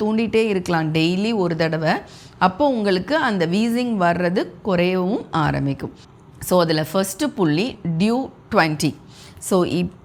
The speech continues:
இங்கேருந்து இப்படி எடுத்துக்கோங்க, இங்க பிரஸ் பண்ணுங்க, மூக்குலேருந்து நேரா வரணும். So, இதை நீங்க ஒரு மாதிரி, இப்படி ஒரு மாதிரி வீசிங் வருதுனாலே நீங்க ஃபர்ஸ்ட் தூண்ட வேண்டிய புள்ளி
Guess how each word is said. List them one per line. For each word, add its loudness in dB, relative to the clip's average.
இங்கேருந்து 0
இப்படி -4
எடுத்துக்கோங்க, 0
இங்க 2
பிரஸ் 2
பண்ணுங்க, 2
மூக்குலேருந்து 2
நேரா 2
வரணும். -2
So, 2
இதை 2
நீங்க 2
ஒரு 0
மாதிரி, 2
இப்படி 0
ஒரு 2
மாதிரி 0
வீசிங் 0
வருதுனாலே 0
நீங்க 0
ஃபர்ஸ்ட் -4
தூண்ட 0
வேண்டிய 0
புள்ளி 2